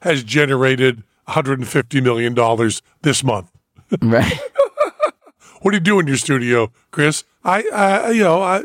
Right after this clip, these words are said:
Speaker 1: stuff.
Speaker 2: Right. I think, like, David is always, always saying, "Oh, you know, I've got islands and I've got this and I've got that." He's like, he's, like, telling them all of that is hidden assets.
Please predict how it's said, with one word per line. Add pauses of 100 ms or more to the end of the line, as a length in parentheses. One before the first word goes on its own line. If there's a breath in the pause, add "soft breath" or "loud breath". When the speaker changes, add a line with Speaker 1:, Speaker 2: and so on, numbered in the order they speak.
Speaker 1:
stuff. (420)
Speaker 2:
Right. (560)
I
think,
like,
David
is
always, (180)
always
saying,
"Oh,
you
know, (180)
I've
got
islands
and
I've
got
this
and
I've
got
that." (420)
He's
like, (440)
he's,
like,
telling
them
all
of
that
is (400)
hidden
assets.